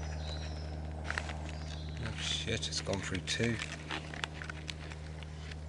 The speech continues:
Probably should have demonstrated that in a better way. Um, it was sharper than I actually thought. And yeah,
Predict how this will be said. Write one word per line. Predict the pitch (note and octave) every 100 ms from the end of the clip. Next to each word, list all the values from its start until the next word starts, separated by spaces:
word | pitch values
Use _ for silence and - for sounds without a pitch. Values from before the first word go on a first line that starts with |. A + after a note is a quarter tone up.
| - - - - - - - - - - - - - - - - - - - - - - - - - - -
Probably | - E3+ C#3+
should | - B2+
have | G#2+
demonstrated | C3 A#2+ G#2 F2 - G2 F2+ D#2+ D2+
that | G2 G2
in | F#2+
a | - - - -
better | C#3 A2
way. | F2+ F2 D2+ D2 - - - - - - - - - - - - - - - - - - - -
Um, | F#2+ F#2 F2+ E2+
it | E2+ -
was | E2+
sharper | - G#2+ F#2 F#2+
than | F#2 F2 E2+ E2+ E2 D2+
I | E2
actually | E2 D#2+ D#2 D#2
thought. | - - G2 - - - - - - - - - - - - F2 E2+
And | E2+ D#2+ D2+ - - - - - - D2+
yeah, | D2+